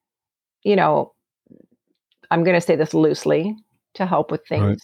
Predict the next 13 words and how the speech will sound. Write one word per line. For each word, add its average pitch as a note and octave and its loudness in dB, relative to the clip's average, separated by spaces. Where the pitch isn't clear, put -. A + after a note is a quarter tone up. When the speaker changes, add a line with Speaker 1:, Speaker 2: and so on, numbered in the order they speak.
Speaker 1:
like E3 0
mental D#3+ -2
health, E3+ -2
but A3 0
we D#3 2
certainly G3 0
know D#3 2
the E3+ 0
connection F3+ 0
between E3 0
mental F#3 2
well-being D#3+ 2
and D3+ -4